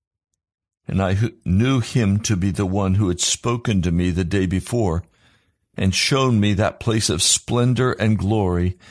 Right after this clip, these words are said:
into which natural eyes can never look. It never dawned on me before that the Holy Ghost was a person exactly like the Savior and that he must come and dwell in flesh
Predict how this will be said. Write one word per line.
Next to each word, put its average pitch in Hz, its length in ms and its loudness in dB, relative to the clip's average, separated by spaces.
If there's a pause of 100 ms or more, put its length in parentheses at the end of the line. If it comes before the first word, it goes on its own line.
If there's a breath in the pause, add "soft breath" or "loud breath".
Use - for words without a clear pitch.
(180 loud breath)
into 113 260 0
which 110 240 0
natural 117 640 0
eyes 90 400 2
can 90 300 0
never 98 260 0
look. 95 380 -2 (560 soft breath)
It 98 160 -4
never 135 320 0
dawned 139 480 0
on 95 220 2
me 95 160 2
before 92 460 -2
that 110 200 -2
the 117 120 0
Holy 147 360 0
Ghost 110 420 -2
was 101 200 -2
a 110 60 -2
person 123 520 -4
exactly 120 600 -2
like 110 280 2
the 107 140 -2
Savior 104 640 0 (360 loud breath)
and 127 160 0
that 127 140 0
he 151 120 0
must 135 280 0
come 165 420 0
and 123 220 0
dwell 139 540 0
in 113 180 0
flesh 139 540 -4